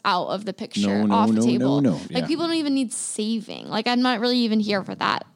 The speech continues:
Speaker 1: narrative at all.
Speaker 2: Yeah.
Speaker 1: It's like, we don't need
Speaker 2: Yeah.
Speaker 1: saving. Like we said, reality is frustrating. We just need to be in it.
Speaker 2: Yeah.
Speaker 1: You know, we need security.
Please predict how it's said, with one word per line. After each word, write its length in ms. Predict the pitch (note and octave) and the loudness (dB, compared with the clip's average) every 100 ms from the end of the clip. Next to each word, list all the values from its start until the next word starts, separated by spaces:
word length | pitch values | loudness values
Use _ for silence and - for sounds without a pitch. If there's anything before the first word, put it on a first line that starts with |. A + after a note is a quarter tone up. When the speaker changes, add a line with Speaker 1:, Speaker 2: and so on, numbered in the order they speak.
| - - - | -20 -20 -10
Speaker 1:
narrative 400 | G3+ G3+ G3 G3 | -6 -4 -2 -4
at 100 | F#3+ | -4
all. 160 | - A3 | -2 0
Speaker 2:
Yeah. 260 | G#3+ A3 G#2 | 2 2 0
Speaker 1:
It's 80 | |
like, 100 | A3+ A3+ | 0 -2
we 60 | |
don't 120 | B3+ | 2
need 80 | C4+ | 2
Speaker 2:
Yeah. 160 | A#3 G#3+ | 4 4
Speaker 1:
saving. 200 | C#4 A#3+ | 2 0
Like 140 | A3 | -2
we 80 | A#3+ | -2
said, 200 | C4 A3+ | -4 -2
reality 320 | G#3 G#3 A#3+ A#3 | 0 0 -2 -4
is 100 | - | -6
frustrating. 580 | - A#3+ - G3+ D#3+ | -6 -6 -6 -8 -6
We 100 | G#3+ | -4
just 200 | A3 A3+ | -2 -2
need 200 | B3 A#3+ A3+ - - _ _ | -2 -2 -4 -14 -20 _ _
to 100 | B3 | -4
be 600 | G3+ A3+ G#3+ G#3+ G#3 G#3 _ _ _ _ _ _ _ _ - | -2 0 2 2 0 -4 _ _ _ _ _ _ _ _ -4
in 160 | B3 | -2
it. 460 | C#4 - - - - | -2 -6 -12 -12 -8
Speaker 2:
Yeah. 160 | - G#3 | -2 0
Speaker 1:
You 60 | A3+ | 2
know, 160 | A3 | 0
we 120 | A#3 | 0
need 160 | A#3+ A3+ | 0 -2
security. 920 | - - - A3 A#3+ A#3 F2+ D#2 A3+ | -6 -8 -6 -2 -2 -4 -8 -16 -18